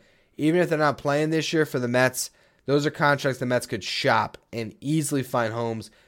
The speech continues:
Not only find homes, but find homes where they would get some value in return. Great deals. But I think the most underrated move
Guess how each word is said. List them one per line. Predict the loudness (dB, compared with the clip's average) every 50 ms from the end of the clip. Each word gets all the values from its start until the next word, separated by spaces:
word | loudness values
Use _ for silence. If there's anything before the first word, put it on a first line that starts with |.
| _
Not | -2 2 2
only | 2 2
find | 0 0 0 0 0 0
homes, | -4 -4 -6 -6 -6 -6
but | -8 -8
find | -6 -4 -4 -4
homes | -4 -6 -6 -6 -6
where | -4
they | -4 -4
would | -4 -4 -6
get | -8 -10 -10
some | -12 -12 -8
value | -4 -4 -2 -2 -4 -6 -8
in | -8 -10
return. | -10 -12 -12 -14 -16 -16 -18 -20 -20 _ _ _ _ _ _ _ _ _
Great | -4 -2 0 0 0 0 -2 -4
deals. | -8 -8 -8 -8 -10 -14 -4
But | 0 2 2 2 0 -2 _ _ _ _ _ _ _ _ _ _ _ _ _
I | -2 2
think | 4 4
the | 4 6
most | 6 4 4 4 0 2
underrated | 2 4 6 8 8 8 8 8 8 8 6 6
move | 4 2 2 2 2 0 -4 -10 -18 -20 _